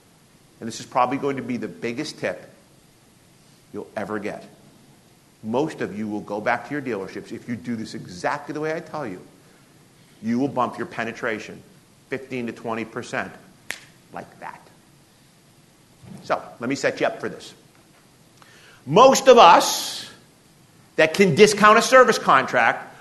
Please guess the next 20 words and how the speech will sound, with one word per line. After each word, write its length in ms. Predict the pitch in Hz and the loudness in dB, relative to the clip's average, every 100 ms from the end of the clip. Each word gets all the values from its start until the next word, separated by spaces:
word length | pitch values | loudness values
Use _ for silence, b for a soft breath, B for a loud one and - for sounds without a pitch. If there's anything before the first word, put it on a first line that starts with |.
| B 147 | B 6
will 300 | 202 240 233 | 10 10 10
discount 420 | 240 - 214 208 | 6 8 6 6
a 40 | |
service 300 | 202 214 196 | 6 4 4
contract 580 | 190 160 135 151 143 - | 4 2 6 4 2 0
too 140 | 220 | 2
fast 540 | 214 233 147 104 - - - b b b | 4 6 6 2 -6 -12 -18 b b b
and 160 | 151 | -2
too 200 | - 202 | 2 2
much 440 | 160 120 - - - - - - _ | 4 2 -2 -12 -16 -20 -20 -20 _
to 80 | - | -2
get 180 | 151 156 | 4 4
a 40 | |
deal. 300 | 143 131 101 - - - 143 | 4 0 -2 -8 -20 -8 2
Will 120 | 160 | 4
we 120 | 165 | 8
all 160 | 175 202 | 8 8
agree 220 | 175 202 | 6 6
with 140 | 185 | 6
that? 360 | 202 220 - | 6 6 2